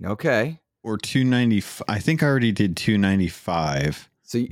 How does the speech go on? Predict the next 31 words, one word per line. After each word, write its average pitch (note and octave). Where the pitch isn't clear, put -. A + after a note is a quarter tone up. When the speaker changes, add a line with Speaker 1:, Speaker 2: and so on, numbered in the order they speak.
Speaker 1:
but A#2+
you're E3
close. G#2+
That's A#2+
the A2+
bigger F#2+
kicker, -
is G#2+
Speaker 2:
Yeah, F2+
Speaker 1:
that -
you're A#2
Speaker 2:
like, A#2+
I've A2+
got, B2
like, A2+
a G#2+
month F#2+
out D#2+
Speaker 1:
Gotcha. F2
Speaker 2:
before, E2+
Speaker 1:
Gotcha. E2+
Speaker 2:
before E2
I'm, D#2+
I'm E2
good. D2
Speaker 1:
Well, A2+
that's D3
pretty G#3+
darn B2
amazing. D#2
Like, E2+